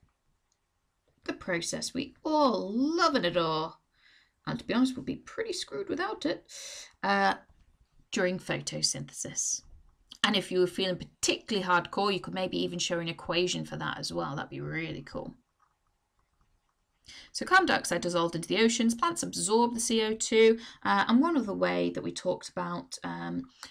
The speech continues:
that carbon dioxide is removed from the atmosphere is being locked up in sort of rocks or fossils. Um, so again, let's use that key terminology of being locked up. Um,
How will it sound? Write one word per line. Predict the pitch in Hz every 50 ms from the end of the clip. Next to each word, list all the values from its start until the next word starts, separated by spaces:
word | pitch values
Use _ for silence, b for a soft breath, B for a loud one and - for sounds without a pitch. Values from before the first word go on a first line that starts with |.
| B B _
that | - - -
carbon | - - - 175 180 170
dioxide | 165 - - - - - - 180 180 170 85 87 - -
is | - 90 170 -
removed | - - 202 226 240 226
from | - 226 220
the | 220
atmosphere | 214 - - 220 - - - - 220 220 226 226 226 B B B B B B -
is | - 190 190 185 190 190 190 190 185 - - _ _ _ _ -
being | 202 202 214 214 214 202 202
locked | 196 190 196 214 233 247 - - - - - - -
up | - 214 175 - 110 - - _ - - _ _ _ _ -
in | 185 185 180 180 180 175 170 175 175 B B B B B B
sort | - - 180 180
of | 175 170 175 175 196
rocks | 220 220 - - - - - - -
or | - - -
fossils. | - - - - 202 - - - - - - - - - - - - -
Um, | - 175 175 175 175 - - 180 - B B B B B B B B
so | - -
again, | 226 226 277 277
let's | 294 - - -
use | 320 311 302
that | 277 - -
key | - 240 226
terminology | 226 - 214 196 190 180 170 170 170 170 165 165 160
of | 160 156 -
being | - 170 165 165
locked | 160 156 - - - -
up. | 185 - - - - - -
Um, | - 170 165 165 - 185 175